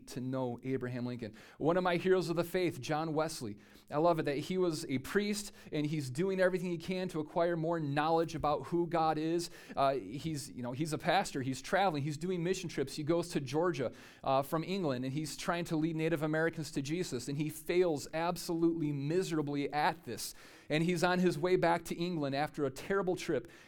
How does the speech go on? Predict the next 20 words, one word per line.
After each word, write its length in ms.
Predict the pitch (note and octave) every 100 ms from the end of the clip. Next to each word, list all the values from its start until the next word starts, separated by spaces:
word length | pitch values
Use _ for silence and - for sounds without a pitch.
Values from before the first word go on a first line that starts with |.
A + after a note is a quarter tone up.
| D3
and 80 | D3+
there's 160 | D3+
this 180 | D3 -
huge 300 | - G#3 F#3+
storm 420 | - - F3+ F3
that's 220 | D#3 C#3+
going 340 | C3+ D#3 D#3 D3+
on, 240 | D3+ C#3
and 80 | B2+
he's 320 | B2+ F#3+ F#3+
freaked 400 | - F3+ E3+ E3
out. 220 | D#3+ D3
He 160 | C#3+ G#3
thinks 240 | G#3 F#3+
that 100 | E3+
he 240 | D3 - G3
is 140 | E3+
about 300 | D3 D3+ C#3
to 80 | C3
die. 340 | C3+ C3 G#2